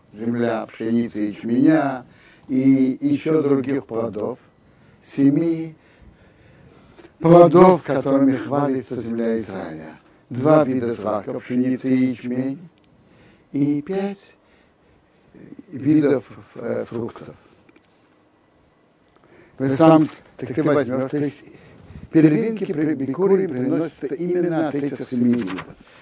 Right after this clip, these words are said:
Вы сам то ватена, положишь в корзину, варах ты амоким, пойдешь в то место, а шейфхар адной эхо,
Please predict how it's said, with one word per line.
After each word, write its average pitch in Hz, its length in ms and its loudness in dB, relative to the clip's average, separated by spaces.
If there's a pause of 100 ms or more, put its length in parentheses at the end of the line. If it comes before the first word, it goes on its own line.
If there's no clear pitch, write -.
Вы 151 200 6
сам 165 280 4
то 135 180 0
ватена, 120 540 -12 (420)
положишь 143 460 2
в - 40 -16
корзину, 127 600 -8 (340)
варах 143 500 2
ты 147 80 -4
амоким, 135 760 -6 (360)
пойдешь 156 460 -4
в - 60 -16
то 160 180 0
место, 147 600 -4 (300)
а 127 200 -6
шейфхар 139 720 0
адной 135 400 0
эхо, 120 520 -6